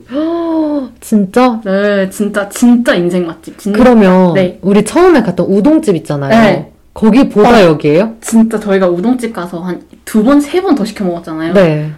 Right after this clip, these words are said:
Speaker 2: 거기보다 맛있습니다.
Speaker 1: <gasps> 오케이,
Speaker 2: 네,
Speaker 1: 알겠습니다.
Speaker 2: 거기보다 맛있어요. 여러분, 진짜 기대 많이 해주셔도 좋습니다. 진짜
Speaker 1: 네.
Speaker 2: 고퀄 음식 맛보고 싶다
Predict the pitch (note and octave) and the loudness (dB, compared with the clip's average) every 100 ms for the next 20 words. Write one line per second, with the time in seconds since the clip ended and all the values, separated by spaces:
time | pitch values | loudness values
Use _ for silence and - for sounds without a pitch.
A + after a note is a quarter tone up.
0 | - - F#3 A3+ G#3 F3+ D3 F3+ - A3+ | -18 -10 -4 -4 -4 -12 -14 -18 -20 -20
1 | A3+ B3 D4+ D#4+ D#4 D#4 C#4+ - _ _ | -18 -10 -6 -4 -6 -8 -12 -16 _ _
2 | _ _ - F#3 - G#3 F#3+ F3+ F3 E3 | _ _ -8 -8 -6 -2 2 2 0 -2
3 | E3 E3+ F3 - D#3+ D3+ A#3+ G#3+ G#3 F#3+ | -2 -2 -4 -6 -6 -4 -2 0 0 -2
4 | D#3+ D#3+ F3 E3 E3 F3+ F#3+ F#3 G3 A3+ | -4 -10 -12 -12 -10 -8 -6 -6 -6 -6
5 | A3+ F#3+ F3+ - F3+ B3 B3 A3+ F#3+ F3 | -6 -4 -4 -6 -2 0 2 0 -4 -8
6 | D#3+ - E3+ D#3+ D3 - F#3+ E3+ D#3 F#3+ | -12 -12 -12 -12 -12 -4 0 0 -2 -8
7 | - D#4+ A3 F#3 F3+ D#3 - G#3 F#3+ - | -2 0 0 -2 -6 -8 -8 -8 -8 -10
8 | - B3 | -10 -8